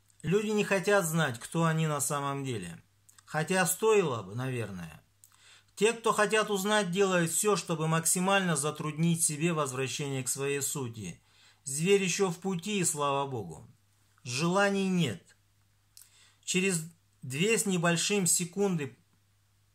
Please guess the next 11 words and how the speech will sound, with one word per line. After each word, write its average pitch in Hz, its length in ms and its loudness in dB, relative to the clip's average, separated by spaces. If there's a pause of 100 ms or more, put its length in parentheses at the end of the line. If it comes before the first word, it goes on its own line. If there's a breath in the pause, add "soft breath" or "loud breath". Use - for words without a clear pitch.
(720)
желания 170 600 2
Бога 190 340 4
затекают 156 600 2
в 156 40 -8
зверя. 151 680 -2 (260)
Своих 190 560 2
з-, 180 200 -4
желаний 175 580 2
зверь 147 440 0
не 160 260 2
имеет. 139 440 0